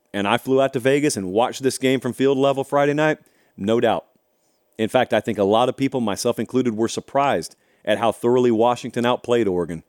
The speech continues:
the other night. There is a scratch on our lens every year. I have the model sitting right here, uh, to my immediate right, and we, you know, we do power ratings on every team.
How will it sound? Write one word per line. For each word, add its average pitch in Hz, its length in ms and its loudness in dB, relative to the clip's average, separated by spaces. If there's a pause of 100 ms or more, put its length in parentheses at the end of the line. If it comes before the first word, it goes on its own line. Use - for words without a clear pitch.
the 104 120 2
other 92 160 0
night. 85 240 -6 (1000)
There 139 420 0
is 139 300 0
a 110 160 0
scratch - 720 -2
on 113 200 -2
our 113 180 2
lens 104 480 -2
every 107 300 2
year. 90 260 -4 (720)
I 104 120 -6
have 107 400 -2
the 101 120 -8
model 139 420 2
sitting 117 360 -4
right 120 260 -4
here, 139 360 0 (480)
uh, 98 220 -6
to - 120 -12
my 117 140 -4
immediate 123 420 0
right, 127 300 2 (960)
and 107 200 -6
we, 120 360 2 (340)
you 104 60 -6
know, 107 100 2
we 117 180 2
do 139 140 -2
power 147 320 -2
ratings 143 340 2
on 101 140 -2
every 151 220 0
team. 85 340 -6